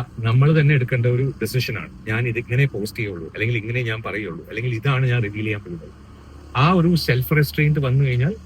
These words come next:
നന്മയുണ്ടാവും. പക്ഷെ അത് നമ്മുടെ കയ്യിലില്ല. അതിനകത്ത് ഒരു യൂട്യൂബർ പറയുന്നതും ഉണ്ട്, "ഞങ്ങള് എ ബി സി ഡി ഓൺലൈൻ ആണ്, ഞങ്ങൾക്ക് എന്ത് വേണമെങ്കിലും ചെയ്യാം." ആ എന്ത് വേണമെങ്കിലും ചെയ്യാം എന്നുള്ളത്,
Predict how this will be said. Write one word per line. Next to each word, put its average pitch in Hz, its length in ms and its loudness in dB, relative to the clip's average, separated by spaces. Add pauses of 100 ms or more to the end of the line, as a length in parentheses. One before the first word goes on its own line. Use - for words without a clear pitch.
(580)
നന്മയുണ്ടാവും. 95 680 0 (360)
പക്ഷെ - 180 -4
അത് 123 120 2
നമ്മുടെ 131 280 4
കയ്യിലില്ല. 98 340 0 (420)
അതിനകത്ത് 147 460 6
ഒരു 165 120 6
യൂട്യൂബർ 147 440 6
പറയുന്നതും 139 680 4
ഉണ്ട്, 107 120 -2 (420)
"ഞങ്ങള് 139 440 8
എ 123 120 4
ബി 139 120 8
സി 139 140 4
ഡി 139 140 6
ഓൺലൈൻ 131 400 6
ആണ്, 110 220 0 (520)
ഞങ്ങൾക്ക് 135 220 6
എന്ത് 135 200 8
വേണമെങ്കിലും 135 340 6
ചെയ്യാം." 101 340 -2 (360)
ആ 147 80 4
എന്ത് 151 360 8
വേണമെങ്കിലും 190 340 6
ചെയ്യാം 151 220 4
എന്നുള്ളത്, 147 400 4